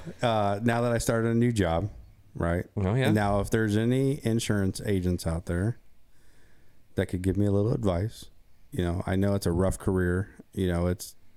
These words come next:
Speaker 1: kind of intimidating. But if there's anybody out there listening that wanna email maybe some encouragement or some tips or whatever, but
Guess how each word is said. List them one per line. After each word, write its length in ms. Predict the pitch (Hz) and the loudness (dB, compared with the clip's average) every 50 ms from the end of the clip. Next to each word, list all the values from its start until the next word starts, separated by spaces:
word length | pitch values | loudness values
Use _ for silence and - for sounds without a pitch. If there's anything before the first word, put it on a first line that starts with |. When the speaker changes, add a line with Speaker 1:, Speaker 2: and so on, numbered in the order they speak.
| - - | -8 -4
Speaker 1:
kind 180 | 104 92 92 | -2 0 0
of 80 | 92 92 | 0 0
intimidating. 680 | 92 90 - 95 90 87 85 87 85 85 87 92 101 - - - - - - - - - - - - - - - - | 0 0 0 0 0 2 0 0 0 0 0 -2 -2 -6 -10 -20 -20 -20 -20 -20 -20 -20 -20 -20 -20 -20 -20 -12 -2
But 100 | 98 92 | 0 0
if 60 | 87 90 | 0 2
there's 200 | 95 92 92 98 | 0 2 2 2
anybody 280 | 101 101 98 104 104 | 2 2 2 2 2
out 140 | 104 104 98 | 2 0 0
there 100 | 113 107 | 0 0
listening 320 | 104 107 101 - - 107 | 2 0 0 0 0 0
that 80 | 101 98 | 0 2
wanna 440 | 95 98 98 98 98 95 98 98 98 - | 2 2 0 0 0 0 0 -2 0 0
email 380 | 107 101 101 98 98 101 101 | 2 2 2 2 2 2 0
maybe 260 | 101 104 101 98 101 | 0 0 2 2 0
some 500 | 101 - 104 101 98 101 101 98 104 104 | 0 2 0 0 2 2 2 2 2 2
encouragement 720 | 113 101 98 - 107 104 104 98 98 101 104 107 107 107 104 | 0 -2 0 0 0 2 2 2 2 2 2 2 2 0 0
or 180 | 104 107 107 101 | 0 0 0 0
some 260 | - 113 110 110 107 | 0 -2 0 0 0
tips 380 | 107 117 110 110 113 - - 107 | 0 0 0 0 0 -2 -2 0
or 300 | 107 107 107 107 104 - - - - - - - - - | 0 0 0 0 -2 -4 -8 -18 -20 -18 -18 -16 -12 -4
whatever, 440 | - 120 113 117 117 101 92 92 92 | -2 -2 0 0 0 0 2 0 0
but 260 | 92 95 90 - - | 0 -2 -4 -4 -8